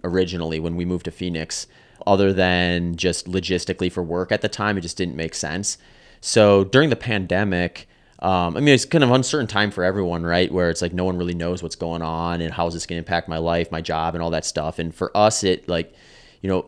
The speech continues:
all our stuff sort of just went remote for a while, and hers went completely remote to the point where she doesn't travel for work hardly at all anymore. So we no longer needed to be tied to, like, a really good airport that can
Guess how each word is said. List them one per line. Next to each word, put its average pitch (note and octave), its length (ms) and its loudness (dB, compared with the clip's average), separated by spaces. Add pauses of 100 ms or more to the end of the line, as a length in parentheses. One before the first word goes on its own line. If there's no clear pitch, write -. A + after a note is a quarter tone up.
all A2 260 8
our G2+ 140 8
stuff A2 360 0
sort G2+ 200 -2
of F#2 80 -2
just F2+ 100 -6
went G2 140 -2
remote E2 420 -6
for E2+ 160 -8
a D#2+ 60 -4
while, C2 560 -8
and F2+ 580 -2
hers A#2+ 420 4
went F#2+ 220 -2
completely G2 400 -4
remote A2+ 560 -2
to - 160 -10
the F#2 80 -4
point F#2 220 -4
where F2 80 -6
she G2 100 -6
doesn't F2+ 160 -2
travel F2+ 320 -2
for F2 160 -8
work F2 220 -6
hardly E2 340 -4
at D2+ 60 -4
all D#2+ 240 -2
anymore. G2+ 400 -4
So F2+ 380 2
we G#2+ 140 2
no G2+ 140 2
longer F2+ 320 0
needed F2 280 -6
to F2+ 60 -2
be F2 140 -4
tied F2 320 -2
to, F#2 100 -8
like, F2 140 -2
a E2 60 -4
really F2 280 -2
good E2+ 200 -2
airport E2 580 -4
that D#2+ 160 -6
can E2 260 -10